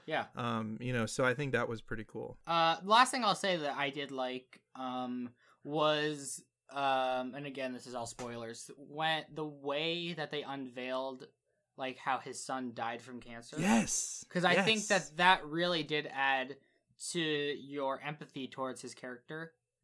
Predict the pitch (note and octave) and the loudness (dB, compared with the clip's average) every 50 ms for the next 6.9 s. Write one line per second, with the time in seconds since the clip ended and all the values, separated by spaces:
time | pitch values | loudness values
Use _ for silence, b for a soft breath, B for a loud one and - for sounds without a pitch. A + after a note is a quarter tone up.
0 | _ _ _ _ - - C#3+ C#3 C3+ C3+ C3+ C3 C3 - F3+ F3 D#3+ - F3+ F3 | _ _ _ _ -12 -8 -4 -2 -2 -2 -2 -4 0 0 0 0 2 2 0 2
1 | D#3+ F3 F3 F3 - G3+ F#3+ F#3+ F#3 F3 F3+ F3+ F3 - E3+ E3+ E3 E3 E3 E3 | 4 4 2 2 2 0 -4 -4 -2 -2 -4 -6 -4 -4 -2 0 0 2 2 0
2 | D#3 - D#3 D#3+ E3+ F3 F3+ E3+ C#3+ D3 D3 - - - - D3 C#3+ D3 - - | 0 0 2 2 2 4 2 0 -2 -4 -8 -10 -10 -6 -2 -2 -2 -2 -4 -10
3 | - - - - - _ _ _ _ - C#3+ C3+ B2 C3 C3+ C3+ C3+ C3+ - B2+ | -12 -12 -14 -16 -20 _ _ _ _ -12 -12 -12 -10 -8 -8 -6 -6 -6 -6 -6
4 | B2 B2+ B2+ B2+ B2+ B2+ B2+ C3 - - - C3 C3 B2 A#2+ B2 A#2+ A#2 - - | -8 -6 -6 -4 -4 -4 -4 -6 -8 -10 -12 -10 -10 -10 -8 -10 -12 -12 -12 -14
5 | - B2+ B2 - - B2 - E3 D3+ - D3 C3 D3 C#3 C3 B2 - - C#3 C3 | -14 -14 -14 -14 -16 -16 -14 -12 -10 -10 -8 -8 -6 -8 -8 -8 -8 -6 -6 -4
6 | C3 C3 B2 B2 A#2+ - - B2 A#2+ A#2+ A#2+ A2+ A#2 A#2 A#2+ A#2+ B2 | -4 -6 -6 -8 -10 -10 -10 -8 -8 -8 -10 -10 -10 -12 -12 -12 -12